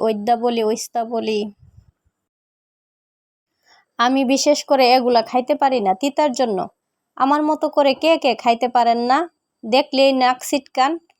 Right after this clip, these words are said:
ভালো লাগে না। অনেকেই কিন্তু আছে যারা ডায়েট করে, তাদের কাছে এই তিতা আর তিতকরলা এগুলা জুস করে খাই, খুব ভালো লাগে। ঝাড়ের এক পাশে অনেকগুলি সুন্দর সুন্দর কইডা আছে। আপনারা কি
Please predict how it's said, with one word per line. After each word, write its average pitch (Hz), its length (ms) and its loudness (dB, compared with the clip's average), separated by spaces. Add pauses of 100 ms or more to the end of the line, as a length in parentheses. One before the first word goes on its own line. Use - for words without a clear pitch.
(140)
ভালো 226 280 0
লাগে 254 320 0
না। 269 80 -2 (560)
অনেকেই 277 460 0
কিন্তু 320 200 -2 (100)
আছে 277 160 -2 (140)
যারা 240 180 4 (100)
ডায়েট 233 220 4 (100)
করে, 262 140 -2 (140)
তাদের 226 240 0
কাছে 254 200 -4 (120)
এই 254 140 2
তিতা 277 320 -2 (160)
আর - 100 0 (100)
তিতকরলা 269 540 -2 (140)
এগুলা 240 240 -2 (320)
জুস 269 300 0
করে 285 300 -2
খাই, 202 160 -4 (140)
খুব 254 160 -6 (140)
ভালো 208 200 0
লাগে। 202 280 -2 (920)
ঝাড়ের 240 600 0
এক 302 160 -4
পাশে 285 360 2 (200)
অনেকগুলি 247 460 -2 (120)
সুন্দর 277 340 0
সুন্দর 226 320 -4
কইডা 220 400 2
আছে। - 220 -8 (540)
আপনারা 262 420 2 (140)
কি 294 120 -4